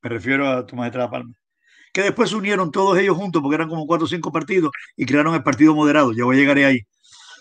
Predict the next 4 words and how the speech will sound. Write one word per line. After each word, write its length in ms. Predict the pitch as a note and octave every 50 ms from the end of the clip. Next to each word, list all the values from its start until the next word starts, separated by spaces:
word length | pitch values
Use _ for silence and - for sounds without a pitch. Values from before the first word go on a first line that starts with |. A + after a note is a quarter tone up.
| _ - - - - - - - -
<laughs> 0 |
Entonces, 680 | C#4+ E4 B3 G#3+ - G3+ D#3+ G3+ G#3 - G#3+ F3 - - _ _ _ _ _
Estrada 340 | - E3+ - F#3 F#3 G3+ F3
Palma, 400 | G3+ F#3 F3+ F3+ A3 B3 C4